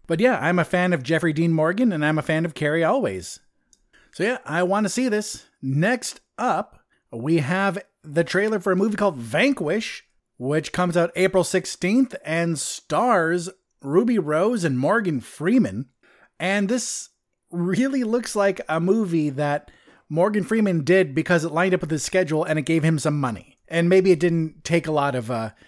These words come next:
didn't take a lot of time for him to record. This is an action crime thriller about a mother, Victoria, who is trying to put her dark past as a Russian drug courier behind her, but a retired cop,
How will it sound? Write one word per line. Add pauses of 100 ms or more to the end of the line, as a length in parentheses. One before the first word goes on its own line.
(200)
didn't
take
a
lot
of
time
for
him
to
record. (540)
This
is
an
action
crime
thriller (340)
about
a
mother,
Victoria,
who
is
trying
to
put
her
dark
past
as
a
Russian
drug
courier
behind
her, (340)
but
a
retired
cop,